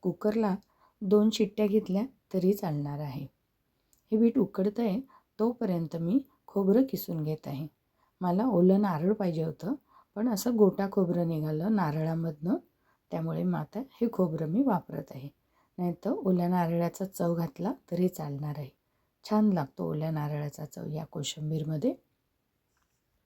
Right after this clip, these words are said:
बीट हे अ-, अतिशय पौष्टिक असं कंदमूळ आहे.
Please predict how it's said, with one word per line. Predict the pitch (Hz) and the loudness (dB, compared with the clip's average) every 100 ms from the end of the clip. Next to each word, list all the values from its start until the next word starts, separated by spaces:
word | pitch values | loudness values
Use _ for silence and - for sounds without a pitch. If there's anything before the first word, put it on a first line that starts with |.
| _ _ _ _ _ _ | _ _ _ _ _ _
बीट | 196 220 226 | 2 4 2
हे | - 170 190 - _ _ - | -2 -4 -4 -8 _ _ -8
अ-, | 196 - - | -8 -8 0
अतिशय | 190 226 214 254 | 2 2 2 2
पौष्टिक | 262 190 160 - - 240 | 2 0 -2 -4 -6 -4
असं | 175 - | -4 -6
कंदमूळ | 170 175 160 165 165 160 | -4 -2 2 2 2 0
आहे. | 160 147 | -2 -4